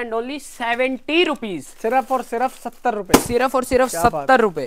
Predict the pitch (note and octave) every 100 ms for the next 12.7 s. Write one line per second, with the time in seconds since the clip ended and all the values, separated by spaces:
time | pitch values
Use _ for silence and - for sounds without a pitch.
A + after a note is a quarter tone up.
0 | A2+ F3 G#3 E3+ C#3 D3 C3+ - - -
1 | - - - - - - F#3+ G3 F#3+ G#3+
2 | G#3+ G3 G3 G3+ F3+ E3 F#3+ G#3 F#3+ F#3
3 | G#3 G3 F#3 F#3+ F#3 D#3+ E3+ G3 G#3 G3+
4 | F3+ F3+ G#3+ G#3 G#3 G#3 G#3 - - -
5 | A3+ A#3+ A#3 B3+ B3+ B3 A#3 B3 A#3+ A#3
6 | A3 G3+ A3+ G#3+ A#3 A#3 B3 B3 G#3+ A3
7 | B3+ A#3+ G3+ G3 F3+ D#3 D3+ - - -
8 | F#3 - G#3 A3+ B3 A#3+ B3 - - G#3
9 | A3+ A3+ A3+ - G#3+ A3 - G#3+ F#3 F3+
10 | G3+ A3 A#3+ B3+ F#3 C4+ C4 B3 A#3 A#3+
11 | A#3 - A3 B3 A3 A3 G#3 - D4 C#4+
12 | C#4 B3 A3+ A3 A3+ G3+